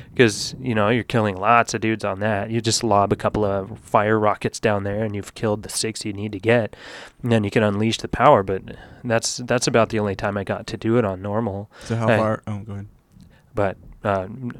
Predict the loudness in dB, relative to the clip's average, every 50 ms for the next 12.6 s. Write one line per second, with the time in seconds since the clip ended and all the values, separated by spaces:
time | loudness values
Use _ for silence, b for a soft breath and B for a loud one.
0 | -12 -8 -4 -4 -2 -2 -2 -2 0 2 2 2 0 0 2 2 4 4 4 2
1 | 4 4 4 4 4 4 4 4 4 4 2 2 2 0 0 0 0 -2 -2 -2
2 | -2 -2 -4 -4 -6 -8 b b b b b b b b b b b b b b
3 | 8 10 12 12 12 10 8 4 4 4 2 2 4 2 2 2 0 0 0 2
4 | 2 2 2 -2 -6 -12 -4 0 2 2 2 2 -2 -2 -2 -2 -4 -6 _ 4
5 | 6 6 6 6 4 0 -6 -10 -12 -8 -2 0 0 0 0 -2 -4 -6 -6 -6
6 | -4 -2 -2 -2 -4 -6 -10 -10 -10 -10 -10 -10 -10 -8 -8 -8 -6 -2 2 2
7 | 2 2 2 -2 -4 -8 -10 -6 0 2 4 4 4 2 0 0 0 0 0 -2
8 | 0 0 0 0 0 -2 -2 -2 -2 -4 -8 -10 -10 -10 -12 -10 -8 -6 -6 -6
9 | -6 -6 -6 -6 -6 -4 -4 -4 -2 -2 -2 -2 -2 -2 -2 0 0 0 -2 -2
10 | 0 4 6 6 6 6 4 0 -2 0 4 6 8 8 8 8 8 8 8 6
11 | 4 2 0 0 -2 -2 -2 -2 -2 -2 -2 -2 -2 -2 -2 -4 -4 -4 -6 -8
12 | -12 _ _ _ -2 0 0 0 -2 -6 -12